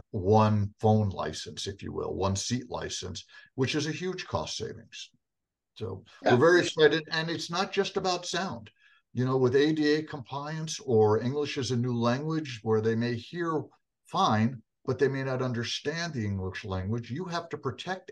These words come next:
Speaker 1: everybody in emergency notification situations. So strobes, secure access, all of that is important.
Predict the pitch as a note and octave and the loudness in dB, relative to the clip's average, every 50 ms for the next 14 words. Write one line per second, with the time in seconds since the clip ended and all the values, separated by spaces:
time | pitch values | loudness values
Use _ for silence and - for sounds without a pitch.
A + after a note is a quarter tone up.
0 | - - E3+ F3+ - A#2+ G2 E2 - - - - - - _ _ _ _ _ _ | -8 -6 -6 -4 -2 -4 -6 -4 -4 -6 -8 -8 -12 -18 _ _ _ _ _ _
1 | _ _ A#2 A#2+ A#2 A#2 A#2 A#2 A#2 A#2 A#2 A#2 A2+ A#2+ B2 B2 A2+ C3 B2 A2 | _ _ 2 4 6 6 6 6 4 2 0 2 2 2 2 0 -2 -4 -6 -6
2 | - C3+ B2 A#2+ A#2+ B2 B2+ - - A#2 - - C3 B2+ A#2+ - - B2 A#2 - | -4 -4 -2 -2 -2 -2 -2 -4 -6 -10 -6 -4 -4 -4 -4 -6 -6 -6 -6 -6
3 | - A#2+ - - C#3 C#3 D3 - - - - - - - G#2 F#2+ - - - - | -6 -8 -6 -4 -2 0 0 -2 -2 -8 -10 -10 -6 -4 -4 -4 -2 -4 -2 4
4 | A2+ A2 A2+ B2+ D3 C#3+ - - - - _ _ _ _ _ _ _ _ - - | 6 6 6 6 4 0 -2 -10 -12 -14 _ _ _ _ _ _ _ _ -6 -6
5 | A#2 G#2 - - A#2+ G#2+ G2 F#2+ G2 A2 A#2 A#2 - - D3 C#3 C#3+ D3 C#3+ - | -6 -6 -4 2 4 4 6 6 6 4 4 2 0 0 0 0 0 0 -4 -8
6 | - - _ _ _ _ _ _ _ - _ - B2+ C#3+ E3 F#3 E3+ C3 G#2 F2+ | -10 -12 _ _ _ _ _ _ _ -16 _ 2 2 4 4 4 2 2 0 0
7 | F2+ E2+ E2+ F#2 - - _ _ _ _ _ _ _ - B2 A#2+ A2+ B2+ A#2+ A2 | -2 -4 -4 -6 -8 -12 _ _ _ _ _ _ _ 0 2 2 2 2 0 -2
8 | G#2+ - - C#3+ E3 - - A2 G2 G2 - | -4 -2 -2 -2 0 0 -2 -4 -6 -6 -8